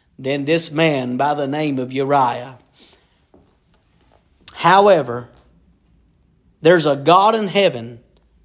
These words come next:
that's keeping score, and he smiles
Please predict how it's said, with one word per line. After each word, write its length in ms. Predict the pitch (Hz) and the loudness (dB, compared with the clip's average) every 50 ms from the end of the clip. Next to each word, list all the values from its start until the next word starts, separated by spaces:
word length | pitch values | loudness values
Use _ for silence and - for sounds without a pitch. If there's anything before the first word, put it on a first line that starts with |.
| _ _ - | _ _ -16
that's 160 | 127 120 - | -12 -12 -10
keeping 340 | - - 165 175 165 170 151 | -4 -4 -4 -2 -2 -6 -8
score, 540 | 147 - - 185 175 156 131 113 107 113 110 _ _ _ _ _ _ _ _ _ _ _ _ _ _ _ _ _ _ _ _ _ _ _ _ _ _ _ _ _ _ | -8 -4 -2 -2 -2 -2 -4 -6 -10 -14 -20 _ _ _ _ _ _ _ _ _ _ _ _ _ _ _ _ _ _ _ _ _ _ _ _ _ _ _ _ _ _
and 120 | - 139 | -4 -2
he 60 | 156 156 | -2 -2
smiles 1000 | 147 - - 185 202 202 185 180 160 127 107 107 104 101 - - - - - - | -2 -4 -4 0 2 2 4 2 2 -2 -6 -10 -10 -12 -12 -12 -12 -14 -16 -18